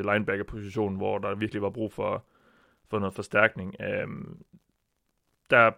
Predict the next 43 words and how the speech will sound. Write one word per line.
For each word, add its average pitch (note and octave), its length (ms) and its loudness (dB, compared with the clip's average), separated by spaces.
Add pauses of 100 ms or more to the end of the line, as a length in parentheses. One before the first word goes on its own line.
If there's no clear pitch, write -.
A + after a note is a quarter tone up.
(120)
der B2 80 4
kom, - 360 -2
der, B2 160 4 (500)
det, G#2 140 -14
det D3 100 0
skete C3+ 320 4
ikke, C3+ 200 0
og, A2 100 2 (140)
og A2 220 -6
det C3+ 440 0 (120)
synes - 380 -8
jeg A2 80 0
kunne A#2 160 2
have G#2 140 4
været G2 160 2
fedt. - 260 2 (360)
Også B2 220 6
netop A#2+ 200 8
for A#2 220 10
at G2+ 60 8
skabe B2+ 280 6
noget G#2 360 4
excitement G2+ 540 4
og, F#2+ 300 4
og G2+ 160 -2
noget, G2 400 0 (200)
noget, F#2+ 480 0
noget G2 160 -2
gejst A2 340 4
op G#2 160 0
til G2 140 -8
sæsonen. F#2+ 500 -2
Øh, F#2 280 -2
det G#2 180 -6
gjorde B2 220 6
de - 40 -4
så A#2+ 80 0
alligevel G#2+ 320 2
lidt G2+ 160 2
ved G#2+ 80 6
at, F#2 380 6 (420)
ved G2+ 160 -4
at, F#2+ 440 2